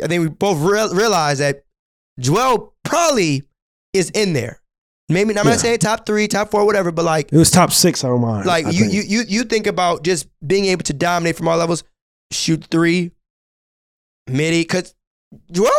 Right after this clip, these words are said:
Speaker 1: gets busy on the second level of the basketball court, on the
Speaker 2: Yeah.
Speaker 1: highest of keys.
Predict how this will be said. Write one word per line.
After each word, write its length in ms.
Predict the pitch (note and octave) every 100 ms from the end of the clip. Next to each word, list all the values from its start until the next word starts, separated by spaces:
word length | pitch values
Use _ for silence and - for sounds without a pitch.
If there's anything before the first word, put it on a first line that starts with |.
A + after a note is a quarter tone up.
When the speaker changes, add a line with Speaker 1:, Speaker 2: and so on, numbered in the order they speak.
| G#4+
Speaker 1:
gets 180 | C#4+
busy 280 | F#3 C4 A#3
on 120 | G3+ G3
the 80 |
second 260 | F3 G#3 F#3
level 180 | F#3 D#3
of 40 |
the 60 | D3
basketball 320 | E3 D3 B2+
court, 260 | - G#2 -
on 180 | G3 F#3
the 80 | F#3+
Speaker 2:
Yeah. 60 | D#3
Speaker 1:
highest 440 | B2 E3 A#3+ -
of 60 | D#3
keys. 360 | E3 G#2+ -